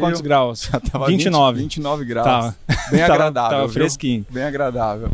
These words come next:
Speaker 1: Muito
Speaker 2: Lem-,
Speaker 1: bem.
Speaker 2: lembrar você também que tá assistindo no Spotify aí, seguir a gente, classificar cinco estrelas e deixar os comentários também.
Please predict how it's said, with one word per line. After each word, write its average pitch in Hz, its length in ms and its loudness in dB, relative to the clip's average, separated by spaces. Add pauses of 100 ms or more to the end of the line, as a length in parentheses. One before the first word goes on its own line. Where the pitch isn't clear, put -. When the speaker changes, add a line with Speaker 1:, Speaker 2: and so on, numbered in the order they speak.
(140)
Speaker 1:
Muito 156 200 0
Speaker 2:
Lem-, 131 280 2
Speaker 1:
bem. 107 120 -10
Speaker 2:
lembrar 135 260 2
você 139 260 -2
também 135 360 0
que 127 240 -2
tá 127 160 2
assistindo 127 420 -4
no 120 240 -4
Spotify 120 400 -2 (120)
aí, 120 180 0
seguir 113 280 -4
a 107 60 2
gente, 139 360 -2
classificar 113 580 -2 (220)
cinco 262 280 -4
estrelas 156 580 0 (400)
e 139 500 0
deixar 185 220 0
os 185 100 -2
comentários 143 520 0
também. 101 320 -4